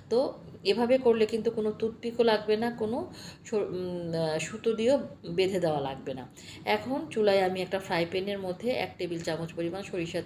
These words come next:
তেল দিয়ে ফ্রাই প্যানটা, তেলটা যখনই গরম হয়ে উঠবে, তখনই আমি এভাবে মুড়িয়ে দেওয়া সর-, উম, যে লাউ পাতাগুলো, অর্থাৎ এখানে তোমরা এখন দেখেই বুঝতে পারছো যে লাউ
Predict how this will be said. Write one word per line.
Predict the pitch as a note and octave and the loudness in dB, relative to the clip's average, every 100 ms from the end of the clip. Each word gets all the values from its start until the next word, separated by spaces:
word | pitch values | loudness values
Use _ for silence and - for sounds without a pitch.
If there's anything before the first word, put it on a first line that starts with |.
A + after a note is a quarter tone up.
| - | -4
তেল | E3 D#3+ | -4 0
দিয়ে | F3 B3 D4+ - - - | 2 2 0 -8 -14 -10
ফ্রাই | - E3+ | -2 0
প্যানটা, | E3+ E3+ E3 F3 E3 - | 2 0 2 2 2 2
তেলটা | F3+ F3+ F3 | 0 2 2
যখনই | E3+ E3 F3+ F#3+ | 2 0 -2 -4
গরম | F#3 E3 D#3+ E3 | 0 2 2 0
হয়ে | F#3 | -2
উঠবে, | F#3 A#3 | -2 0
তখনই | G#3 E3+ F3 E3 | 0 -2 -2 -2
আমি | D#3+ D#3+ | -2 -4
এভাবে | D#3 E3+ F#3 | -4 -4 -4
মুড়িয়ে | F3+ E3+ E3 | -4 0 2
দেওয়া | E3 D#3+ D#3+ D#3+ - - - - - | 2 2 0 -4 -18 -20 -20 -16 -10
সর-, | E3+ F3+ - | -2 -2 -2
উম, | E3 E3+ D#3+ D#3+ | -4 -4 -4 -2
যে | E3 | 2
লাউ | E3 D#3 | 4 4
পাতাগুলো, | E3 E3+ F3 E3+ G3 | 2 2 0 0 2
অর্থাৎ | B3 F3+ - C4+ D4+ - | 2 2 0 -2 -2 -4
এখানে | E3+ F#3+ | -4 -4
তোমরা | F3+ E3+ E3 | -2 0 0
এখন | D#3+ F3 | 0 -2
দেখেই | E3+ E3+ G#3+ | -2 0 0
বুঝতে | F#3 F#3 - | -2 -4 -4
পারছো | G3 G3+ G3+ D#4 F#4+ - - - | -2 -2 -2 -4 -4 -10 -16 -4
যে | G3 | 0
লাউ | G3 F#3 F3+ | 2 4 2